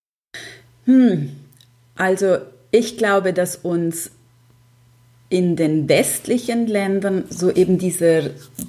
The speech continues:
dieser Zugang zu unserem Herz und zu unserem Bauch abhanden gekommen ist. Wir leben unheimlich in diesem Kopf und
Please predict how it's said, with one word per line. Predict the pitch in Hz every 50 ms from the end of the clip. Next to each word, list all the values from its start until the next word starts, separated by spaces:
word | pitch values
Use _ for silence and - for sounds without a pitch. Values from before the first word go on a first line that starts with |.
| - -
dieser | 165 170 147 - 175 165 151 143 143 -
Zugang | - - 220 226 247 262 240 226 214 208 208 214 208 208
zu | - 196
unserem | 175 180 175 160 170 170 170 165 170
Herz | 160 143 139 135 139 170 208 - - -
und | - - 185 175
zu | - 180
unserem | 175 175 165 170 165 165 151 -
Bauch | 120 120 123 139 139 -
abhanden | - - - 147 135 135 139 - 147
gekommen | 151 147 147 - 135 131 139 147
ist. | 139 123 143 -
Wir | 160 165
leben | 170 170 160 170 - -
unheimlich | 202 220 220 233 233 220 208 196 -
in | 196 185
diesem | 175 165 - 175 160 139
Kopf | - 160 160 247 - - - - -
und | 202 202 202 196